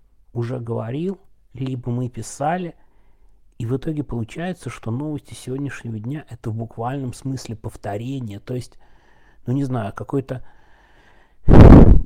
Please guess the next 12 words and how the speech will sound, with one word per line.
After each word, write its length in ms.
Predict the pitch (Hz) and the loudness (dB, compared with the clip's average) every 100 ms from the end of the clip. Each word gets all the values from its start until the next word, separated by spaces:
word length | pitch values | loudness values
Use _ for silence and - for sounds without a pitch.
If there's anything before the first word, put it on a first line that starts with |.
| - - - | 6 8 10
день 200 | 143 135 | 8 4
сурка — 380 | - - - 120 | -2 -2 -4 -4
это 100 | 107 | -4
довольно 320 | 123 123 120 | -4 -4 -4
дурацкое 520 | 117 131 113 - 110 | -6 -6 -6 -10 -10
выражение 560 | 110 120 - 208 180 123 | -8 -10 -10 -8 -6 -6
в 140 | 113 | -8
данном 320 | 104 104 104 | -10 -8 -10
случае, 500 | - 120 107 - 107 | -10 -12 -14 -12 -12
но, 340 | 110 123 135 - - - - - - - - - | -8 -8 -8 -12 -20 -20 -20 -20 -20 -20 -20 -20
в 160 | - - | -20 -10
принципе, 760 | 127 147 147 - - - - | -8 -8 -6 -6 -8 -14 -20